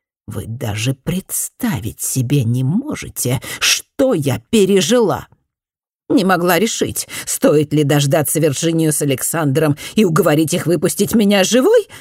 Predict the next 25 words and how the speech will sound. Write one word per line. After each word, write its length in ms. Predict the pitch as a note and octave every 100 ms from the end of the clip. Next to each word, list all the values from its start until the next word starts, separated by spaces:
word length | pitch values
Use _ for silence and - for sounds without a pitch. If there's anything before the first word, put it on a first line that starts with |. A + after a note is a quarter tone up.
| - _ -
Рискованно, 880 | - - - - A4 - A2+ A#2 A2+ _ -
они 220 | A#3+ G3
вполне 420 | - - C#3 D3
могли 280 | D#3 D#3 E3+
меня 280 | F#3 F#3+ F#3
добить, 540 | F3+ B3 C#4 F4 - _ _ _ -
напасть 720 | E3 F3+ D3+ - A4 - -
на 120 | A3 A#2
них. 340 | A2 - - _ _ _ _ _
Я 180 | B2 B2
была 300 | A#2 G#2+ B2
слаба, 680 | - - C3+ C3+ A#2+ G#2+ - _ _ -
всё 120 | - D#3+
тело 280 | G#3+ D#3
в 60 | B2
синяках 580 | - D3 B2 - C3+ -
и 20 |
в 100 | B2
крови, 480 | - A2 A2+ G3+ G#3 - -
голова 340 | G3 F#3 D3+ D#3+
жестоко 520 | D3+ - - F#3+ D3
разбита, 640 | C3+ C3 A#2 E3+ D4+ D3 -
а 100 | F#3
в 100 | B2+
бункере 600 | C#3 B3+ D#4 - D#3 D3+